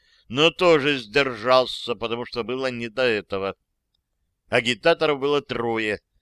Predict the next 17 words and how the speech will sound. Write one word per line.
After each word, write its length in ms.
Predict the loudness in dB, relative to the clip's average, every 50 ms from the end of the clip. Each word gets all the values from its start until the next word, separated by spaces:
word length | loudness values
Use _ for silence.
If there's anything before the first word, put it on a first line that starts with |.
| _ _ _ _ _
все 240 | -8 -4 0 0 0
молодые, 560 | 2 2 2 2 2 0 -2 -4 -4 -4 -4
в 60 | -4
гражданском. 1040 | -4 -2 -2 -4 -4 -2 0 2 4 4 2 0 -4 -8 -10 -10 -8 -8 -8 -10 -12 _ _ _ _ _ _ _ _ _
Как 220 | 0 0 0 0
попали 420 | -2 -6 -4 0 2 2 2 2
они 240 | 0 -2 -6 -8 -10 -12
сюда, 280 | -12 -8 -4 -2 -2
непонятно. 720 | -2 -2 -2 -2 -2 0 0 -2 -4 -6 -8 -10 -10 -10 -12 _ _ _ _ _ _ _ _ _ _ _ _ _ _ _ _ _ _
«Кто 200 | -4 2 2 4
вы 120 | 4 4
такие? 520 | 4 4 2 2 2 0 2 2 2 2 0
Отвечайте!» — 800 | -2 -4 -6 -6 -2 0 2 2 2 0 -2 -4 -4 -4 -6 _ _ _ _ _ _ _ _
приказал 500 | -10 -8 -6 -2 -2 -2 0 -2 -2 -2
полковник. 500 | -2 -2 -2 -2 -2 -4 -8 -10 -12 _ _ _ _ _ _ _ _ _ _ _ _ _
«Мир 340 | -14 -8 -4 -2 0 0 2 4
вам 260 | 4 4 4 2